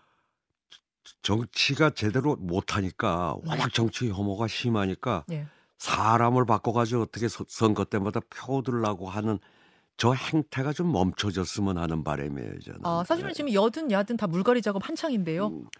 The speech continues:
Speaker 1: 아니, 그러니까 이 정치를 좀 잘 해가지고,
Speaker 2: 아, 아, 잘해서.
Speaker 1: 예,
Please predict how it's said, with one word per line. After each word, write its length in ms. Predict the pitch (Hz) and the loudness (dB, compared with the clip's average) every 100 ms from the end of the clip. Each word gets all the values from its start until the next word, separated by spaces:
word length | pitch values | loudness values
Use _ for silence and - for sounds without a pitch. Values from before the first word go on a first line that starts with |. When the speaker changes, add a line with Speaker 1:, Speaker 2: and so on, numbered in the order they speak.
| - - | -8 4
Speaker 1:
아니, 220 | 151 147 | 4 6
그러니까 260 | 113 80 - _ _ _ _ _ _ _ _ _ _ _ _ _ _ 120 | 4 0 -4 _ _ _ _ _ _ _ _ _ _ _ _ _ _ -4
이 260 | 143 147 - | -2 -2 -2
정치를 400 | 113 117 143 147 | -2 0 0 0
좀 180 | 143 143 | 0 -2
잘 280 | - 110 107 | -2 -2 -2
해가지고, 500 | 92 98 98 90 90 | 0 2 2 2 0
Speaker 2:
아, 500 | - 101 117 101 - | 2 4 4 4 2
아, 20 | - | 0
잘해서. 600 | - - 185 131 110 - | 0 0 6 6 6 2
Speaker 1:
예, 60 | 104 | 0